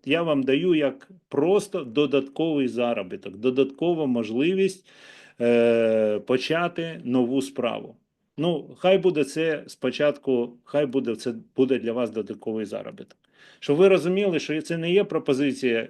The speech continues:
«Ідіть, звільняйтесь зі своєї роботи і будете цим займатися». Ні. Це вільний від роботи час. Ви на першому рівні, ви маєте комісійну винагороду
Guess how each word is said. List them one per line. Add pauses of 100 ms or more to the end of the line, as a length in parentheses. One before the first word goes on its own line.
(120)
«Ідіть,
звільняйтесь
зі
своєї
роботи
і
будете
цим
займатися».
Ні. (420)
Це
вільний
від
роботи
час. (1000)
Ви
на
першому
рівні, (800)
ви
маєте
комісійну
винагороду